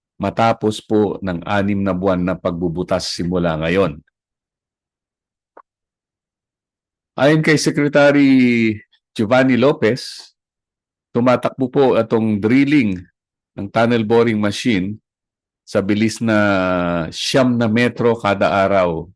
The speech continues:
nine meters per day pala usad po nito. Additional tunnel boring machines means lesser time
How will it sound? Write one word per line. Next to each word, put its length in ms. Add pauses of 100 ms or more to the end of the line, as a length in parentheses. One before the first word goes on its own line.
(160)
nine 320
meters 640
per 160
day 240
pala 240
usad 400
po 160
nito. 400 (1400)
Additional 560
tunnel 320
boring 320
machines 640
means 480
lesser 400
time 480